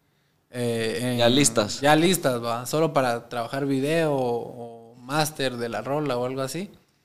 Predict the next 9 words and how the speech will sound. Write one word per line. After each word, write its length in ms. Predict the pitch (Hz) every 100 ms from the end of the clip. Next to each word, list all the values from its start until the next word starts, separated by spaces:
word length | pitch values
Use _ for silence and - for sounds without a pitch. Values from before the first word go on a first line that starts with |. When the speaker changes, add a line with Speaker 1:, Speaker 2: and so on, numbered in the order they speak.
| - _ _
Speaker 1:
Eh, 320 | 131 127 123 113
hacer 280 | 120 139 135
eventos, 720 | 127 147 180 180 170 - - _ _ _ _
hacer 320 | 127 123 139 147
eventos 420 | 139 139 139 131
míos, 480 | 151 190 175 151 -
ir 160 | 139
a 100 | 143
eventos, 760 | 127 135 175 170 165 160 -